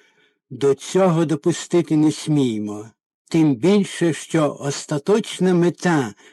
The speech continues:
московських слуг дьявола — знищити в нас наш давній дух лицарства, козацький дух нації,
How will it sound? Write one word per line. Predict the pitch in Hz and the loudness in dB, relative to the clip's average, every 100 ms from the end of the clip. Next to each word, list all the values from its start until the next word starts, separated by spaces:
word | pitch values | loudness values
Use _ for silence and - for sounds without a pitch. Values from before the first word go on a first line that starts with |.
| _ | _
московських | 131 160 - 175 175 - - 170 | -4 -4 -2 0 0 -2 -2 -2
слуг | - - 160 110 | -2 0 0 0
дьявола — | 92 151 208 185 151 123 101 - _ _ - _ _ - | -4 0 4 4 2 0 -6 -14 _ _ -20 _ _ -20
знищити | 104 - 139 170 196 - - 180 165 180 170 151 - _ _ - | -18 -6 0 4 4 2 -2 -2 0 4 4 2 -2 _ _ -16
в | 101 135 | -2 2
нас | 156 175 156 - - - _ _ _ | 2 2 0 -4 -14 -16 _ _ _
наш | - 120 165 147 113 | -6 -2 0 0 -4
давній | 98 160 202 220 226 214 208 196 190 202 156 101 | -4 0 2 2 2 2 4 4 4 4 2 0
дух | 156 185 175 - - _ _ _ _ _ - | 2 2 2 -6 -18 _ _ _ _ _ -6
лицарства, | 127 156 - 170 175 131 - - - 160 156 156 _ _ | -2 -2 0 0 0 -2 -12 -16 -4 0 0 -4 _ _
козацький | 156 139 175 175 - - 175 151 | -2 0 0 0 -4 -4 -2 2
дух | 156 170 - | 2 2 2
нації, | 151 156 - - 139 135 | 0 0 -2 0 0 0